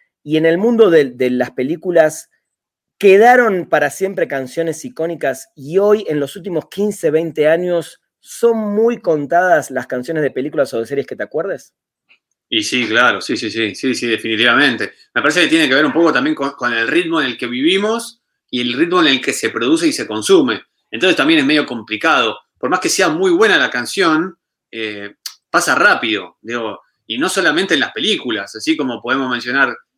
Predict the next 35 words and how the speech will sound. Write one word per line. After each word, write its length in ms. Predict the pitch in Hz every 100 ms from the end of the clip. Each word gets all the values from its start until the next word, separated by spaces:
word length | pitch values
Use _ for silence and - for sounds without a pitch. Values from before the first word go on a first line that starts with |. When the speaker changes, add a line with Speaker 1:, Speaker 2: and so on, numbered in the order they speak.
| _ -
Speaker 2:
hits 320 | 175 165 - -
tipo 280 | 147 131
Despacito, 760 | 123 - 117 - 175 120 101 - - _ _
que, 180 | 107 107
que 120 | 110
fue 140 | 135 127
hace 80 |
unos 240 | 127 127 165
años, 380 | 151 156 175 - _ _ -
eh, 500 | 117 110 107 101 - - - _
fue 160 | _ 180
muy 160 | 175 151
fuerte 240 | 214 170
durante 240 | 143 135
unos 160 | 170 160
meses 360 | 226 208 156 -
y 80 | 139
ya 220 | - 185
nadie 260 | 214 202
se 100 | -
acuerda, 460 | 104 185 196 120 104
pero 120 | 107
cuando 200 | 107 107
nosotros 340 | 110 185 185 165
éramos 300 | 170 139 -
chicos, 520 | 202 139 180 190 - _ _ _ -
eh, 320 | 107 101 92 _ _ -
había 240 | 113 180
una 160 | 175 135
canción 500 | 135 131 196 214 208
o 80 | 135
un 80 | 165
programa 260 | 180 196 175
de 80 |
televisión 580 | 135 120 117 - 190 190